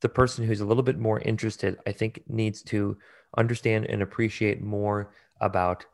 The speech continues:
the offset mar-, market. And I think it's important that they understand that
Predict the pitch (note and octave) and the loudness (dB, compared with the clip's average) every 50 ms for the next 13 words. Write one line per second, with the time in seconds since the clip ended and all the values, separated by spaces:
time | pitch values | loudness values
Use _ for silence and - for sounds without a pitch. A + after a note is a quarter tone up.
0 | _ _ _ _ _ _ _ _ _ _ G#2+ - - F#2 F2+ - - - A#2+ - | _ _ _ _ _ _ _ _ _ _ -2 0 2 2 0 0 0 -2 -2 0
1 | A#2+ A#2+ A#2+ A#2+ - _ _ C3 C3 - F#3 F3+ - _ _ _ _ _ _ _ | 0 -2 -4 -4 -8 _ _ -8 -4 -4 -4 -6 -8 _ _ _ _ _ _ _
2 | _ _ _ _ _ _ _ _ _ - - - - - _ _ _ _ _ _ | _ _ _ _ _ _ _ _ _ -20 -20 -20 -20 -20 _ _ _ _ _ _
3 | _ A2+ A2 G#2+ G#2+ G#2+ G#2 G#2 - - - _ _ _ _ _ - A2+ A2 B2+ | _ 4 6 6 6 4 4 2 -2 -6 -14 _ _ _ _ _ 0 2 2 2
4 | C#3+ - C#3+ - - G#2+ - - - D3 D3 C3+ B2 A#2 A2 - - A2+ G#2+ - | 0 0 0 0 0 -4 -4 2 2 2 4 4 0 -2 -4 0 2 2 2 4
5 | - A#2 B2 - - A#2+ A2+ A2 G2 - - A2+ A2 G#2+ G#2 G#2 G2+ F#2+ F#2 - | 4 4 4 4 2 0 0 -2 -2 -2 0 2 2 2 2 2 2 0 0 0
6 | - | -4